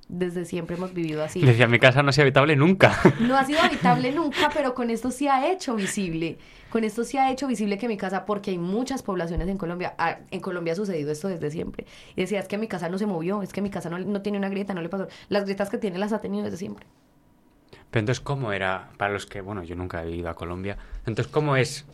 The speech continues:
Speaker 2: la situación antes del terremoto? O sea, ¿cómo era un día a día ahí antes? ¿Cómo era la, una vida normal antes?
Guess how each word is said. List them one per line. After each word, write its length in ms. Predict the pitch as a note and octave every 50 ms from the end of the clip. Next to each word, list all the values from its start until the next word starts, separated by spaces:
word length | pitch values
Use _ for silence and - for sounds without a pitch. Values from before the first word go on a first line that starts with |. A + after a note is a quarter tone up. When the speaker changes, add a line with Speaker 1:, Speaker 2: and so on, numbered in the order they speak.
| - -
Speaker 2:
la 140 | A#2+ A2+ A2
situación 460 | G#2+ G#2+ - G#2+ - - A#2 A2+ A2+
antes 600 | A2+ A#2 A#2+ A2 - - G#2+ G2 F#2+ - - - - _ - - - _ _ _ _ _ _ _ _ _ _ -
del 580 | G#2+ F#2+ G2+ A2 G#2 G#2 G2+ G2+ F#2+ F#2+ F2
terremoto? 580 | - - G#2+ G2 F#2+ F#2 F2+ F2+ F2 - - F2
O 60 | E2
sea, 160 | - - G2+ -
¿cómo 320 | - A#2+ A#2+ B2 B2 B2
era 240 | A#2+ A#2 A#2 A2+ A2+
un 260 | A#2 A#2 A2+ A2+ A2+
día 200 | A2 A#2 A#2 G#2+
a 40 | G#2+
día 220 | A2 A2+ A2 G#2
ahí 200 | G#2 G#2+ G#2+ G#2+
antes? 640 | G#2+ G#2 A2 A2 G#2+ - A2 G2+ G2 F#2+ - - - - - - - - -
¿Cómo 260 | - B2 A#2+ A#2+ B2
era 160 | A#2+ A#2 A#2 A2+
la, 360 | A2+ A2 G#2+ G#2+ G#2+ G#2+ - -
una 220 | C3 B2 A#2+ A2+
vida 200 | A2 A2+ G#2+ G#2
normal 340 | G2+ G2+ F#2+ G2 G2 F#2 F#2
antes? 480 | F2+ F2 F2 - - G2 - - -